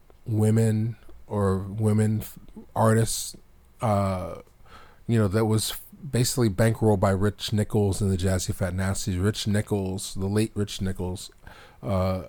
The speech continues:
was the manager of The Roots. And, uh,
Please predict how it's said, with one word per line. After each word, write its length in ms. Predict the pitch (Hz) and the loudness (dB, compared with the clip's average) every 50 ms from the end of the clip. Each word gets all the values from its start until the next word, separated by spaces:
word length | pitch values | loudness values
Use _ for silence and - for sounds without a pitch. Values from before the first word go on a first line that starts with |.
| - - | -10 -6
was 400 | 127 110 101 101 92 - - - - - | -2 0 0 0 0 -2 -6 -8 -4 -4
the 80 | 104 | -2
manager 800 | 92 95 95 95 98 101 104 101 92 101 101 98 95 95 95 - | 0 0 2 2 2 2 2 0 0 0 0 2 2 0 -2 -4
of 260 | - - 101 92 107 | -6 -8 -10 -8 -6
The 80 | 117 95 | -6 -2
Roots. 580 | 87 117 139 117 - - - - - - - - - - - - - - - - - | 2 2 2 2 0 -4 -8 -10 -10 -10 -12 -14 -20 -20 -20 -20 -20 -20 -20 -20 -12
And, 520 | - 107 101 104 101 101 98 95 92 92 | -6 -2 0 0 0 0 0 -2 -2 -2
uh, 280 | 98 92 92 90 90 | -2 -2 -4 -4 -6